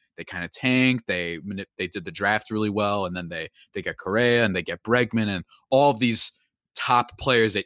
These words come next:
each position all coming up. They kinda hit the lottery in every sense of the word when it comes to drafting players and developing players, with the exception of Altuve, who just showed up like he was just their savior <laughs> practically.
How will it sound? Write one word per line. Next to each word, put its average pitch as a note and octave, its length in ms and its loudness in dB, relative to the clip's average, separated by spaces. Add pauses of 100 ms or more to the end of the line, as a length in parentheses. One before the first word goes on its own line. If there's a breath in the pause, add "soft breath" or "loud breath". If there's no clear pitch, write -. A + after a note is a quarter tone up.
each C3 260 -8
position G2 600 -4
all G2 160 0
coming F2+ 320 -8
up. F2 180 -6 (340 soft breath)
They A2 120 0
kinda A2 200 0
hit G#2+ 160 -4
the G2+ 80 0
lottery F#2 500 2
in E2 80 -6
every F2+ 360 -6
sense - 400 -6
of D#2+ 80 -12
the F2 80 -8
word E2+ 400 -2
when E2 80 -8
it D#2 80 -12
comes E2 240 -10
to D#2 220 -8 (340)
drafting F#2+ 360 0
players F2 340 -2
and E2 80 -12
developing F2+ 440 -4
players, D#2 320 -12
with F#2 100 -4
the C#3 80 2
exception C3+ 320 0
of F2+ 60 -4
Altuve, F2 500 0
who D#2+ 120 -8
just - 320 -10 (340)
showed G#2+ 360 4
up G2 240 0 (420 loud breath)
like F#2+ 160 0
he G2+ 100 4
was F#2 140 2
just F#2 160 0
their F#2+ 100 2
savior F2+ 460 2
<laughs> - 40 -8
practically. - 520 -2